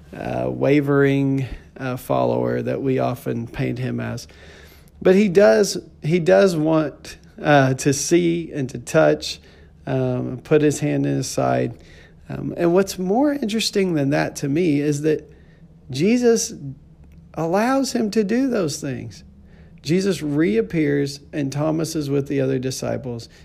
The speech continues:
and Jesus says, "Peace be with you." And then he allows Thomas to put his finger, uh, into his hands and put his hand into his side, and he says, "Stop doubting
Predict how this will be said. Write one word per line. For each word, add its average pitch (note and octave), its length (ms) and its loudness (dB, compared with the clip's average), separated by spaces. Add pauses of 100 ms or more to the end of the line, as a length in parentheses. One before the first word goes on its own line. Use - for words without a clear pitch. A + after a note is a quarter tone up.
(140)
and B2 240 -6
Jesus D#3 460 0
says, B2+ 280 -4 (100)
"Peace E3 380 -8
be C#3 180 -2
with B2+ 260 -4
you." A#2 240 -8 (1400)
And C3 160 0
then D3 140 4
he E3 220 0
allows D#3 600 -2 (440)
Thomas C3+ 420 -2
to B2+ 120 -6
put B2+ 180 -2
his B2 180 -4
finger, B2+ 560 -4 (640)
uh, A2+ 380 -8 (220)
into D3 320 0
his C#3 180 4
hands A#2 500 -6 (280)
and - 160 -12
put D3+ 240 2
his C#3 180 0
hand C3+ 300 -2
into B2+ 220 -4
his B2 140 -6
side, A#2 440 -4
and A#2+ 240 -10 (360)
he C3+ 140 -6
says, C3 240 -4
"Stop C#3+ 560 -2
doubting A2+ 540 -4